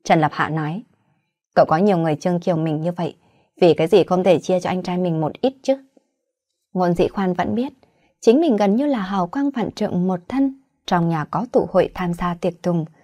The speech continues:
người lớn trong nhà cũng chỉ dẫn hắn đi, người khác hỏi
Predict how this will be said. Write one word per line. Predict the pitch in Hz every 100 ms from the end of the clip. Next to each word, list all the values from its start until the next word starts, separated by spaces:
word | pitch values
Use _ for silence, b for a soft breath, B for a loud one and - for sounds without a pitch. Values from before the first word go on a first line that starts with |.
| b b
người | - 165
lớn | 147 160
trong | 185 185 175
nhà | 170 160 -
cũng | 165 262
chỉ | 202
dẫn | 156 196
hắn | 226 180 226
đi, | 247 240 b b b _
người | 180 143
khác | 226 240
hỏi | 196 156